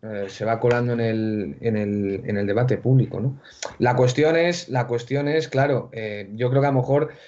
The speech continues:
ya sea ranti-, eh, renta básica universal, ingreso mínimo vital, o en, o en los términos en los que los propuso Tony Roldán en El País, eh, creo que en, en el caso de la pandemia, en el caso de, en este contexto de pandemia, sí que puede tener mucho sentido, ¿no?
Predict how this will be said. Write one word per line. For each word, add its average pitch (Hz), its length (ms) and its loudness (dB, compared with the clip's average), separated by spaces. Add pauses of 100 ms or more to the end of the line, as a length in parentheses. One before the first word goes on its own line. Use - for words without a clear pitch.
(200)
ya 131 160 2
sea 135 160 2
ranti-, 143 340 0
eh, 131 100 4
renta 135 220 2
básica 131 320 0
universal, 131 640 2
ingreso 123 320 -4
mínimo 127 320 2
vital, 120 560 2
o 107 100 -4
en, 104 120 -10 (100)
o 113 40 -8
en 113 60 -6
los 110 80 -8
términos 127 280 2
en 127 80 4
los 127 100 0
que 120 80 -2
los 120 120 0
propuso 123 380 0
Tony 120 200 2
Roldán 120 280 2
en 117 120 2
El 113 100 0
País, 120 500 2 (840)
eh, 123 320 2
creo 147 240 4
que 143 140 0
en, 131 200 2
en 127 120 -4
el 123 120 -2
caso 139 260 -2
de 143 80 2
la 139 100 2
pandemia, 143 680 -2
en 120 80 -6
el 110 60 -6
caso 131 220 -2
de, 127 220 4
en 120 320 -2
este 127 180 0
contexto 131 320 2
de 127 100 4
pandemia, 135 500 2
sí - 240 -4
que 139 100 2
puede 131 220 4
tener 123 240 0
mucho 117 260 -4
sentido, 104 500 -6
¿no? 131 240 -8